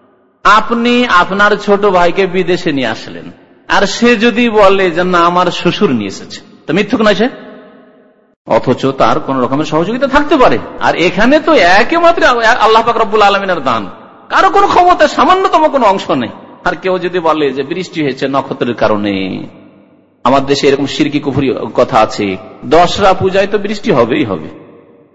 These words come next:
এতদিন বৃষ্টি হয়নি, হয়নি, এই যে হিন্দুদের দশরা পূজা আসছে না, দশরা পূজাতে বৃষ্টি হবেই হবে, অমুক পূজায় বৃষ্টি হবেই হবে, তাহলে সেই ব্যক্তি আল্লাহর সাথে কুফরি করলো, দশরা পূজায় বিশ্বাসী হইল,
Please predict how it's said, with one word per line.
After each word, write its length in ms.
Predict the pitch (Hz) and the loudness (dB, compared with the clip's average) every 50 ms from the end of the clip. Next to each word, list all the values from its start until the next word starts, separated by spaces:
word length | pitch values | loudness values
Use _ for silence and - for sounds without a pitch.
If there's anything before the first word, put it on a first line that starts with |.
| _ - | _ -6
এতদিন 300 | - - 160 147 147 151 | -4 -4 -2 -2 -2 -2
বৃষ্টি 260 | 147 151 151 - - | -2 -4 -6 -2 0
হয়নি, 300 | 147 135 143 147 151 156 | 2 2 4 4 4 4
হয়নি, 320 | 147 139 139 139 139 143 143 | 2 2 2 2 2 2 0
এই 80 | 139 135 | 0 0
যে 100 | 139 131 | 0 0
হিন্দুদের 400 | 131 131 131 131 135 135 139 127 | 0 0 0 0 2 2 2 2
দশরা 300 | 131 131 127 - 139 131 | 2 0 0 0 -2 -2
পূজা 220 | - - 135 143 147 | 0 0 0 2 2
আসছে 240 | 156 151 - - 214 | 0 0 0 -2 0
না, 160 | 202 208 196 196 185 170 165 156 151 - - - - - - - - - - - - | 2 4 4 4 4 2 2 -2 -6 -8 -12 -10 -10 -10 -10 -10 -10 -12 -10 -10 -2
দশরা 440 | 107 123 127 143 - - 190 247 262 | 0 2 2 2 2 0 -2 -2 0
পূজাতে 320 | 254 294 269 294 254 311 | 0 2 0 0 0 0
বৃষ্টি 320 | 240 269 285 254 - - 269 | -2 -2 -2 -4 -2 -4 -2
হবেই 320 | 190 - 98 202 175 185 | 0 0 0 0 0 0
হবে, 280 | 135 135 92 85 85 - - - - - - - _ _ _ _ _ - | 0 -2 -4 -6 -6 -10 -14 -18 -20 -20 -20 -20 _ _ _ _ _ 0
অমুক 360 | - 165 196 214 226 254 254 254 254 | 2 2 4 4 4 4 2 2 0
পূজায় 400 | 269 233 214 214 233 226 240 247 | 0 0 2 4 4 4 4 4
বৃষ্টি 320 | 220 240 240 - - 285 208 | 2 0 -4 -2 0 0 2
হবেই 340 | - 113 113 156 208 202 | 2 2 4 4 4 2
হবে, 260 | 147 - 92 85 85 - - - - - - - - - - - _ _ _ _ _ _ _ _ _ - | 2 -2 -4 -8 -10 -14 -16 -18 -20 -20 -20 -20 -20 -20 -20 -20 _ _ _ _ _ _ _ _ _ 0
তাহলে 240 | 139 147 165 202 226 208 | 2 2 4 2 2 0
সেই 260 | - - 247 285 269 240 | 0 0 -2 0 2 2
ব্যক্তি 240 | 226 208 - - | 0 0 2 2
আল্লাহর 340 | 208 170 175 180 196 214 208 | 2 4 4 4 2 2 2
সাথে 200 | - 226 202 214 208 | 0 -2 -2 -2 -2
কুফরি 340 | 202 240 208 226 262 269 247 | -2 -2 0 0 0 0 2
করলো, 260 | 262 277 277 285 294 277 | 2 2 4 4 4 4
দশরা 340 | - 240 226 214 - 233 233 | 4 4 2 2 0 -2 -2
পূজায় 320 | 214 214 208 202 196 180 | -2 -2 0 2 2 2
বিশ্বাসী 440 | 180 180 170 - - 151 143 - 156 | 2 -2 -4 -4 -4 -4 -4 -4 -6
হইল, 240 | 143 151 127 110 | -4 -4 -4 -4